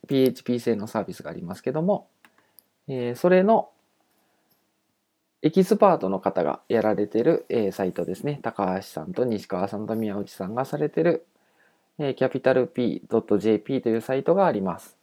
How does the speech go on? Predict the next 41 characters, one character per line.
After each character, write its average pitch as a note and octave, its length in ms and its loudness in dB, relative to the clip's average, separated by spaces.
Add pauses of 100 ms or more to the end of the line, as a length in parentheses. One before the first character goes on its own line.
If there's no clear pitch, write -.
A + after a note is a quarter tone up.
(320)
え E3+ 180 0
ー、 - 20 -2
こ - 140 -4
こ A#3+ 140 6
の B3 220 0
ツ A#3 200 0
イ-、 A3 140 0 (520)
え B2 640 -6
ー、 - 20 -10
な G#2 100 -8
ん A2+ 100 -6
だ、 F#2 380 -6
ポ - 100 2
ッ E3 40 -4
ド F#3 120 2
キ G3 100 0
ャ F#3+ 60 2
ス - 80 -12
ト - 240 2
が C#3 180 2
と D3 140 -4
て D3 120 2
も D3 380 0
面 E3 200 0
白 F3+ 200 0
く D#3+ 120 -2
て G#2 160 0
興 C#3 180 2
味 D3 100 0
深 D#3 280 0
か - 100 -4
っ - 100 -8
た A2 140 -2
の F#2+ 100 -4
で F2+ 140 -2
す F#2+ 160 -8
ね。 G2+ 200 -6 (560)
え C3 180 -4
ー、 - 20 0
私 A#2+ 340 -2
も A2+ 300 -2